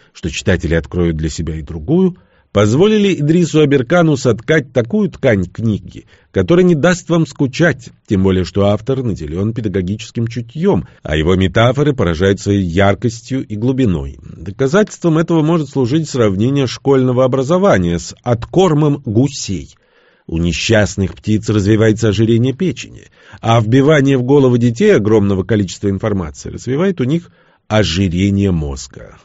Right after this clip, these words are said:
Образ незабываемый. Готов признаться, что энтузиазм Идриса Аберкана по отношению к нейронаукам похож на моё собственное восхищение психоанализом, особенно в той его части, что заявляла о превосходстве человека над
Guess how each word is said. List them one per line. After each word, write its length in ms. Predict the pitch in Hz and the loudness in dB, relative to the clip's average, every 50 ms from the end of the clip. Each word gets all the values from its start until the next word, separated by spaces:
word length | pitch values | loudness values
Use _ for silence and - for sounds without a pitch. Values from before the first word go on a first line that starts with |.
| _ _ _ _ _ _ - | _ _ _ _ _ _ -8
Образ 840 | - 76 80 90 98 104 98 95 101 110 107 110 - - - - - - | -4 0 2 4 4 4 2 2 0 -2 -2 -6 -10 -14 -16 -18 -16 -10
незабываемый. 1300 | - 87 85 82 80 80 80 73 73 85 78 87 87 73 67 65 65 67 67 69 69 67 67 - - _ _ _ _ _ _ _ _ _ _ _ _ _ _ _ _ - | -6 -4 -2 0 0 -2 -2 -4 -4 -6 -4 -4 -6 -6 -8 -10 -12 -14 -14 -12 -14 -14 -16 -18 -20 _ _ _ _ _ _ _ _ _ _ _ _ _ _ _ _ -8
Готов 460 | 101 92 107 127 117 123 202 190 - | -4 0 0 0 0 0 -2 -2 0
признаться, 600 | 196 190 180 160 180 214 214 185 - - 117 101 | 0 0 0 2 2 2 0 0 0 -2 -2 -2
что 380 | - - - 110 104 101 98 | -2 -2 0 2 4 4 4
энтузиазм 600 | 98 98 98 - 110 98 131 165 185 165 151 147 | 2 2 0 -2 -2 0 0 0 0 0 0 0
Идриса 360 | 135 120 127 156 165 - - 123 | 0 0 0 -2 -2 -2 -2 0
Аберкана 560 | 104 107 101 90 - 139 175 196 185 139 92 | 0 0 0 0 0 0 2 2 2 0 0
по 100 | - 98 | -2 -4
отношению 560 | 90 - 101 98 - - 120 104 104 101 90 | -6 -6 -6 -6 -4 -2 -2 -2 -2 -2 -4
к 140 | 85 - - - - - - - | -6 -10 -20 -20 -20 -20 -14 -6
нейронаукам 1120 | - 90 107 120 113 104 98 107 101 110 127 135 143 135 110 90 - - 76 73 62 60 - - | -2 0 2 4 4 4 4 4 2 2 4 4 4 4 2 0 -2 -6 -12 -12 -14 -14 -12 -8
похож 460 | 92 - - - 170 196 196 175 - | -8 -6 -2 0 0 0 0 0 0
на 100 | 180 170 | 0 2
моё 300 | 156 151 151 165 180 165 | 2 4 4 4 2 0
собственное 440 | 170 - 185 185 175 - - 165 156 | 0 0 -2 -2 -2 -2 -2 0 0
восхищение 640 | 147 139 - - 135 131 - - 170 160 151 143 135 | 0 -2 -4 -6 -8 -6 -2 0 0 0 0 0 -2
психоанализом, 920 | 135 - - 151 - - 165 170 175 175 147 113 98 85 71 - - - - - - - - | -4 -4 -8 -6 -2 0 0 2 2 2 2 2 0 -2 -4 -10 -16 -20 -20 -20 -20 -14 -6
особенно 380 | - 90 - 120 110 110 113 110 | -6 -2 0 2 2 2 2 0
в 80 | 113 - | 0 2
той 180 | 127 117 113 | 2 4 4
его 180 | 104 95 98 98 | 4 4 2 0
части, 560 | 87 - 120 127 139 156 151 - - 180 175 | 0 2 2 2 2 2 0 0 0 0 0
что 280 | 160 - - - - - | 0 -2 -8 -14 -14 -14
заявляла 560 | 67 73 71 69 - - 120 147 170 165 165 | -12 -12 -12 -12 -8 -4 -2 -2 0 0 0
о 40 | 156 | -2
превосходстве 640 | 147 151 143 131 127 123 - - 143 120 - - 117 | -2 -4 -4 -4 -4 -4 -4 -6 -6 -6 -6 -10 -10
человека 420 | - - 101 98 104 110 107 117 113 | -4 -2 0 0 0 0 0 -2 -2
над 240 | 98 98 95 87 | 0 0 -2 -4